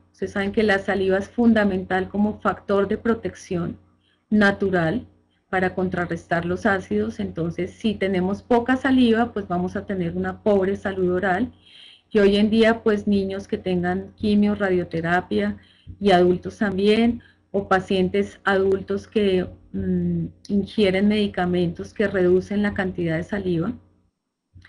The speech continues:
Entonces, hoy en día todos los antidepresivos, los agentes antihistamínicos, hay muchos medicamentos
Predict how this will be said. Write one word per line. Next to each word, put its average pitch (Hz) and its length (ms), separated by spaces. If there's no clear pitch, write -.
Entonces, 185 720
hoy 185 240
en 196 80
día 202 300
todos 196 220
los 190 200
antidepresivos, 185 1300
los 175 180
agentes 165 540
antihistamínicos, 180 1120
hay 185 160
muchos 254 420
medicamentos 226 840